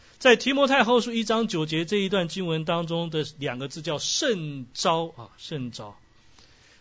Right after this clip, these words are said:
其实你可以翻译成为圣工啊，圣工。神以圣工来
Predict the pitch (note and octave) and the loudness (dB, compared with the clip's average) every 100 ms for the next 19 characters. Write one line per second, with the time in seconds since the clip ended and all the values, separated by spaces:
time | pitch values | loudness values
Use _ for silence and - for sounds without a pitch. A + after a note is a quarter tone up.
0 | - - A#3 B3 G#3 A3+ F#3 F#3+ A3+ A3+ | -6 0 4 4 4 6 6 6 6 6
1 | A3+ F3+ - D#3+ D#3 D#3 - - - A#3+ | 2 -2 -4 -2 0 0 -2 -2 4 2
2 | D#3 B2+ A2+ - - D#3 D#3+ D#3 A2+ - | 2 -6 -8 -14 -4 -2 -2 -6 -14 -20
3 | _ - - - D#3 A2+ - G#2 - _ | _ -16 -10 -6 -6 -10 -16 -20 -20 _
4 | - - _ - - - - - G3+ A3 | -20 -20 _ -20 -20 -20 -8 0 6 6
5 | D4 A#3 E3+ - - - F4 C4+ F#3 D#3+ | 6 2 -2 -4 -4 -2 0 0 0 -6
6 | C#3 G3 F#3+ F#3 D#3 C3 | -6 -2 -2 -2 -4 -4